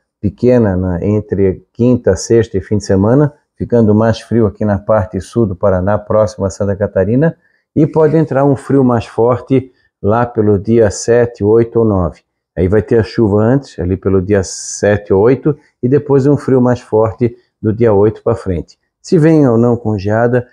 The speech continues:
a gente vai atualizando ao longo da semana e semana que vem. Então, no momento, nos próximos dez dias, temperaturas acima do normal, provavelmente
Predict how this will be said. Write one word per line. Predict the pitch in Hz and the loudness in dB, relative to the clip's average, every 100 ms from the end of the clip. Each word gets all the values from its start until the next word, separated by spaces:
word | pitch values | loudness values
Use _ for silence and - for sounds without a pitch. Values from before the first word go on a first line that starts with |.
| _ _ | _ _
a | 113 | -2
gente | 127 120 | -2 0
vai | 104 110 110 | -2 0 0
atualizando | - 117 107 90 104 104 | 0 0 0 0 -2 0
ao | 101 | 0
longo | 101 107 | 0 0
da | 104 | -2
semana | - 98 92 107 | -2 -4 -2 -2
e | 113 | -2
semana | - 107 104 107 | -2 -2 -2 -2
que | 107 | -2
vem. | 85 73 - _ _ _ _ _ _ _ _ _ _ _ _ _ _ _ _ _ | -4 -6 -10 _ _ _ _ _ _ _ _ _ _ _ _ _ _ _ _ _
Então, | 104 | 0
no | 120 143 | 2 4
momento, | 170 151 120 147 147 151 143 _ _ | 4 4 2 0 0 -4 -4 _ _
nos | 107 - | -10 -8
próximos | - 123 123 110 104 | 0 0 0 -4 -4
dez | 98 131 110 | 2 2 2
dias, | 117 143 143 - _ _ 139 | 0 0 -2 -10 _ _ -2
temperaturas | 143 139 120 - 127 123 120 | 0 2 0 2 0 2 2
acima | 110 - 117 107 | 0 -2 0 2
do | 107 | 0
normal, | 101 92 104 123 123 - | 0 -2 0 0 -2 0
provavelmente | 165 165 156 135 113 120 131 147 131 | 2 2 2 2 2 0 0 -2 -4